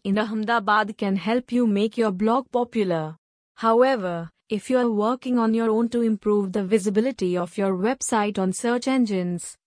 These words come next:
keep up the following points. Here are the tips to keep in mind. One.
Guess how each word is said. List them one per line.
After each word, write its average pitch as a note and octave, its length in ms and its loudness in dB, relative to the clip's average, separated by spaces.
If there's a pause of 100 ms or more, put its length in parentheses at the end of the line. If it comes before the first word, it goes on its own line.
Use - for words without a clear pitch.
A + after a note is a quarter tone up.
keep B3+ 280 -4
up A#3+ 180 0
the A#3+ 80 -2
following A#3 520 0
points. G3+ 640 -2 (120)
Here C#4+ 360 0
are C4 180 2
the A3+ 120 -2
tips - 340 -4
to B3+ 120 -4
keep A3 280 -2
in C4+ 160 4
mind. G3+ 480 0 (180)
One. G3+ 480 -2